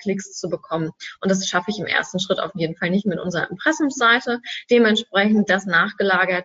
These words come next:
priorisiere ich einfach die anderen Seiten weiter hoch. Ähm, ich hole mir das Inventar, also zu jeder einzelnen U R L erstmal den Titel, die Meta-Description, Headlines et cetera,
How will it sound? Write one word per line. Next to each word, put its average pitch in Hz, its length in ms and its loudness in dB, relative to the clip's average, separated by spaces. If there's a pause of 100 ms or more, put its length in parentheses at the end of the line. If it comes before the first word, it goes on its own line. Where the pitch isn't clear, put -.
priorisiere 185 600 0
ich 170 220 -6
einfach 165 340 -8
die - 80 -10
anderen 160 300 -6
Seiten 160 400 -12
weiter 160 320 -12
hoch. 160 140 -8 (520)
Ähm, 202 540 4
ich 196 120 -6
hole 254 120 2
mir 233 100 4
das 214 100 0
Inventar, 220 800 -2
also 190 480 0
zu 208 260 -2
jeder 208 460 2
einzelnen 190 560 -4
U 190 120 -6
R 175 180 -4
L 196 280 0
erstmal 185 380 -6
den 165 160 -8
Titel, 214 340 -2
die 180 100 -12
Meta-Description, 185 720 -8
Headlines 170 420 -6
et - 240 -10
cetera, 190 320 -2